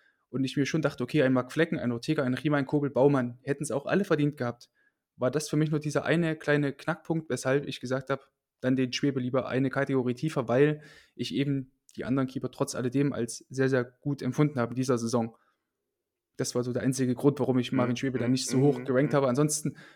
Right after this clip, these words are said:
Speaker 1: wir haben ja eigentlich jeden, jeden,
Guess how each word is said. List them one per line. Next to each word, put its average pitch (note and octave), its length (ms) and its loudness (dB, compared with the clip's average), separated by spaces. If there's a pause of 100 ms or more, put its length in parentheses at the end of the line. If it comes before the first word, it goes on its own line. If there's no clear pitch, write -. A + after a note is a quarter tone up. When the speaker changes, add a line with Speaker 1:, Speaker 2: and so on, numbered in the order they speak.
(140)
Speaker 1:
wir B2+ 220 -4
haben C3 340 0 (500)
ja A#2 140 -2 (100)
eigentlich B2+ 300 -2
jeden, D3+ 240 4
jeden, C#3+ 400 0